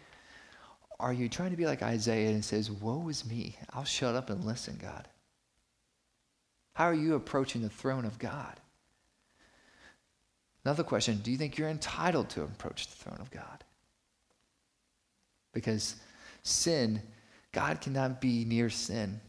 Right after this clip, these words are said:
because he is holy. Holy means separated from. Is entitlement what drives you? Is entitlement what gets you up in the morning?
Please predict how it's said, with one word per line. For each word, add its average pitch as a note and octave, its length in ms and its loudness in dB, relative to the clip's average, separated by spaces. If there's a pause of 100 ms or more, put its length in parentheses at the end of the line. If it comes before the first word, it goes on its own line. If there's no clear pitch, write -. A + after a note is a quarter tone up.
(340)
because A2 240 0
he B2 100 2
is G#2 160 0 (140)
holy. G#2+ 680 0 (120)
Holy C3 360 2
means A#2+ 220 0
separated B2 520 0
from. G#2+ 520 -4 (3000)
Is B2 160 0
entitlement C#3+ 720 6 (560)
what A2+ 180 4
drives A2+ 640 4
you? B2+ 280 0 (600)
Is C3+ 140 4
entitlement D3+ 760 8 (180)
what C3+ 140 8
gets E3+ 260 10
you D#3+ 140 10
up D#3+ 160 12
in F3 80 6
the E3+ 80 6
morning? E3 420 6